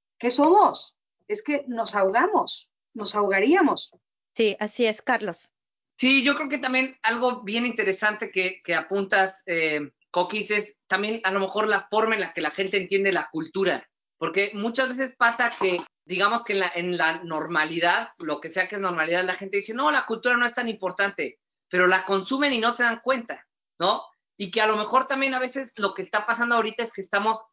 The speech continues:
Speaker 3: dándole visibilidad a lo que es cultura y a lo que es importante, a lo mejor ni siquiera rescatar, sino más bien valorar. El primer día que dijeron se quedan en su casa, escribí un poema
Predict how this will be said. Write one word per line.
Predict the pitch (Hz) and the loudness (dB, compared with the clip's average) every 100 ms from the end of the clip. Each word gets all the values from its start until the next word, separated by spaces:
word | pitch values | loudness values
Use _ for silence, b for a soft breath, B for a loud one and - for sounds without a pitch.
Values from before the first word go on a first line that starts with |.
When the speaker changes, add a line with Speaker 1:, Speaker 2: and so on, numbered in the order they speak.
| _ | _
Speaker 3:
dándole | 160 160 190 214 202 | _ -2 0 2 0
visibilidad | 170 165 165 151 160 190 | -2 -6 -4 -2 2 4
a | 220 | 4
lo | 170 - | 0 -4
que | 135 160 | -2 0
es | 226 - | -2 -2
cultura | 175 170 190 214 160 | -4 -2 -2 0 0
y | |
a | 139 | 0
lo | 135 - | -2 -2
que | 147 151 156 | 0 0 0
es | 170 175 | -4 -6
importante, | 214 202 151 151 - 226 233 180 175 - _ - | -8 -8 -6 -4 -2 -2 -2 -4 -6 -8 _ 0
a | 185 | 2
lo | 202 | 2
mejor | 214 262 | 4 2
ni | 294 | 2
siquiera | - 226 254 262 | -2 0 2 2
rescatar, | 208 - 180 196 214 240 | 0 -4 -6 -2 -2 -2
sino | 214 185 | -4 -2
más | 180 | 0
bien | 190 202 | 0 0
valorar. | 180 151 143 170 170 - _ _ _ | 0 0 0 0 0 -6 _ _ _
El | 196 180 | -4 -2
primer | 196 208 269 | -2 -2 -2
día | 285 285 | -2 -2
que | 214 | -2
dijeron | 180 214 214 | -2 0 -2
se | 202 - | -2 -4
quedan | 208 208 | -2 -2
en | 190 | -4
su | - | -4
casa, | - 175 214 208 285 _ _ _ - | -2 0 2 0 -2 _ _ _ -8
escribí | 175 - 202 247 | -6 -2 0 0
un | 262 | 0
poema | 262 254 254 247 247 | 4 4 4 2 2